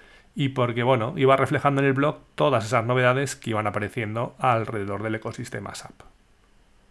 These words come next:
Lo primero que hice fue seleccionar a diez personas con perfiles variados, técnicos y funcionales, incluso alguien que no sabía ni entrar en sap,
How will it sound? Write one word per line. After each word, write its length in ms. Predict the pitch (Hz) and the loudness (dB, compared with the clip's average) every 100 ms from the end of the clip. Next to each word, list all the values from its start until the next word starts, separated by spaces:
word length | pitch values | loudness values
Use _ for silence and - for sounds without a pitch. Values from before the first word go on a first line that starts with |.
| _ _ _ - | _ _ _ -6
Lo 120 | 120 | -4
primero 260 | 113 123 123 | 0 2 4
que 100 | 131 | 4
hice 220 | 135 180 | 4 0
fue 120 | 117 | 0
seleccionar 460 | - 110 - 110 104 | -4 -8 -4 0 0
a 120 | 95 | 0
diez 160 | 107 | -4
personas 520 | - 113 - 160 196 202 | -2 -2 2 2 0 -2
con 240 | - 90 | -8 -8
perfiles 460 | 98 - 113 104 98 | -10 -10 -10 -8 -6
variados, 540 | 101 139 170 202 - _ - - - _ _ | 2 4 4 0 -6 _ -20 -20 -20 _ _
técnicos 600 | - 117 117 113 107 95 | -2 0 -2 -2 -4 -4
y 80 | 113 | -6
funcionales, 680 | 101 107 98 110 143 180 196 | -8 -8 -4 2 2 2 -2
incluso 420 | 123 110 120 - | -4 -2 -4 2
alguien 300 | 120 139 175 | 2 2 0
que 80 | 165 | -2
no 100 | 120 | 0
sabía 260 | 127 135 156 | 2 2 2
ni 120 | 135 | 0
entrar 260 | 117 117 107 | 0 0 -2
en 100 | 90 | -6
sap, 280 | - - | -12 -14